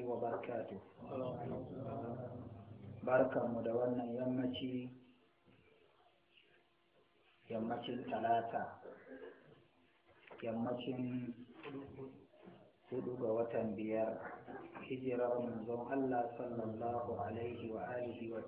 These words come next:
sallam mai shekaru dubu ɗaya da ɗari hudu da arba'in da ɗaya. Cikin yardar makaɗaici wanda addarin jaye,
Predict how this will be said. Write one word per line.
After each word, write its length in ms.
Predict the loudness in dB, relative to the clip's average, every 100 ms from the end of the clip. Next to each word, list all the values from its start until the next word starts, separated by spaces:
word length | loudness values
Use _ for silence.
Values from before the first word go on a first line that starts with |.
| 0
sallam 480 | 4 6 4 2 -6 -12 -20 -16 -14 -14 -16 -20 -20 _ -20 -20 -18 -14 -10 -6
mai 160 | -4
shekaru 560 | -2 -2 -2 0 0 0
dubu 400 | 0 0 0 2
ɗaya 160 | 2 2
da 100 | 2 0
ɗari 160 | -2 -2
hudu 480 | -2 0 2 0 0
da 240 | 0 0 -2
arba'in 520 | -2 -4 -2 -4 -2
da 80 | -2
ɗaya. 480 | -2 0 0 0 -4 -14 -20 -20 -20 -20 -20 -20 -20 -20 -20 _ _ _ -20 -20 _ -20 -4
Cikin 360 | -2 2 2 4
yardar 640 | 2 2 0 2 2 2 4
makaɗaici 1120 | 4 4 0 0 -4 -2 2 2 2 0 -4 -4
wanda 300 | 2 4 4 2
addarin 560 | -2 -2 0 0 0
jaye, 640 | 2 4 4 2 0 -2